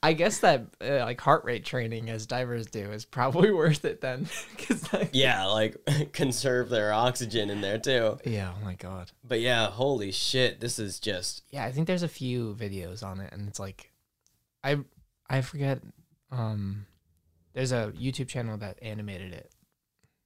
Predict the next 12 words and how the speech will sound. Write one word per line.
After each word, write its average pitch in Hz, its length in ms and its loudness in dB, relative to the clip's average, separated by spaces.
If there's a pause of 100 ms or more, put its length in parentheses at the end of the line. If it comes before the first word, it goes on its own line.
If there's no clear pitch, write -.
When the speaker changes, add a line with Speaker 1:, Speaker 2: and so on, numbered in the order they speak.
(140)
Speaker 1:
and 117 120 -4
it 104 40 -4
was 92 140 -8
pretty 90 200 -12
good. 95 240 -14 (920)
It 131 60 -14
was, 123 140 -6
like, 104 200 -8
very 101 380 -8
After - 280 -12
Effects, - 380 -18
though. - 240 -16